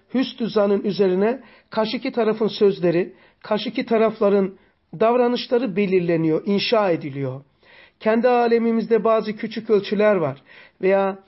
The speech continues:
senin aleminde anlaşılan şeyler var.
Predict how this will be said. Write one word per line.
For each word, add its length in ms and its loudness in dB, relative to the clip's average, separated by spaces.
senin 420 2
aleminde 920 2
anlaşılan 580 0
şeyler 420 0
var. 240 -2